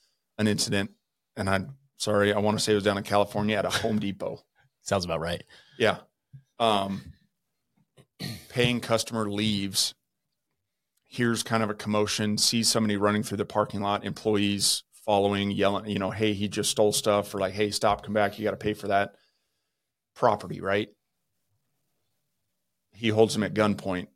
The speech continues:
Speaker 1: like, in the, in the parking lot over, over property
Speaker 2: Yeah.
Speaker 1: that's insured, right? Home Depot has an insurance claim.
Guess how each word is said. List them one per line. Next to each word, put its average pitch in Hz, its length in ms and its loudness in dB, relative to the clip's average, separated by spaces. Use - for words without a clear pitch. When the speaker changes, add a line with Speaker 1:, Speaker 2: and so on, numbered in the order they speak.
Speaker 1:
like, 95 160 -6
in 120 160 4
the, 107 240 2
in 120 140 2
the 107 80 2
parking 104 380 2
lot 87 240 -2
over, 95 420 0
over 104 240 -4
property 87 640 -6
Speaker 2:
Yeah. 78 200 -2
Speaker 1:
that's 101 280 2
insured, 92 640 -2
right? 95 240 -4
Home 107 180 2
Depot 104 260 2
has 101 200 2
an 104 80 -2
insurance 101 400 -4
claim. 98 480 -4